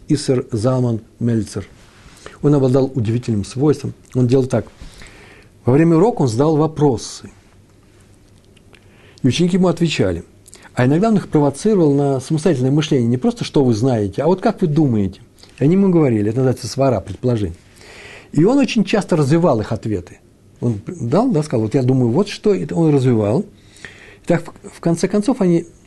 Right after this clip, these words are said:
а потом еще и приводил, знаете, хидуши, а вот написано в таком-то месте, в таком-то месте,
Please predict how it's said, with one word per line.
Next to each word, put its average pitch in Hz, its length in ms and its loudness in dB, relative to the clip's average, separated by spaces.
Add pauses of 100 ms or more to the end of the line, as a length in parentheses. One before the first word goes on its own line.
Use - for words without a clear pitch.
(220)
а 135 100 0
потом 175 220 0
еще 185 120 0
и - 40 -2
приводил, 147 380 0
знаете, 175 220 -2
хидуши, 127 400 -2
а 190 40 2
вот 156 240 0
написано 139 380 -2
в - 40 -10
таком-то 165 580 0 (320)
месте, 139 280 -2
в - 20 -20
таком-то 165 420 0
месте, 147 300 -2